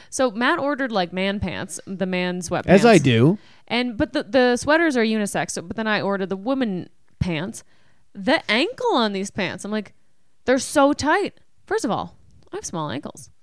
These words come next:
Speaker 2: Yeah.
Speaker 1: Who are, who are, who, whose ankles are these for?
Speaker 2: I don't know. They're meant to, you know, hold on to you, strangle 'em. They're not gonna fall off.
Speaker 1: Strankle? No.
Speaker 2: Strankle, <laughs> strankle them ankles.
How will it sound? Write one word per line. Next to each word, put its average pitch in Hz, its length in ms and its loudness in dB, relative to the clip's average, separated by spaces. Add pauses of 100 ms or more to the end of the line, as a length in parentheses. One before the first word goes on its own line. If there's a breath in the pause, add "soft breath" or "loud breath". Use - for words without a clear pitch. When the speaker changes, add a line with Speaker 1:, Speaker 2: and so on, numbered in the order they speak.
(440)
Speaker 2:
Yeah. 214 140 -2
Speaker 1:
Who 440 80 2
are, - 40 -4
who 302 180 -2
are, 403 160 0
who, 370 1800 0
whose 415 160 2
ankles 427 260 0
are 415 100 2
these 392 160 2
for? 508 260 2 (840)
Speaker 2:
I 113 80 0
don't 131 80 4
know. 175 120 2
They're 123 160 2
meant 139 180 2
to, 131 280 2
you 131 100 2
know, 165 280 0
hold 139 300 2
on 170 200 0
to 131 60 -6
you, 90 120 -6
strangle 151 480 -8
'em. 78 160 -12 (640)
They're 120 180 -8
not 135 120 -8
gonna 135 160 -10
fall 139 320 -4
off. 151 240 -4
Speaker 1:
Strankle? 262 560 -2
No. 160 760 -4
Speaker 2:
Strankle, 139 360 -4 (120)
<laughs> - 200 -10
strankle 160 480 0
them 147 200 2
ankles. 143 540 0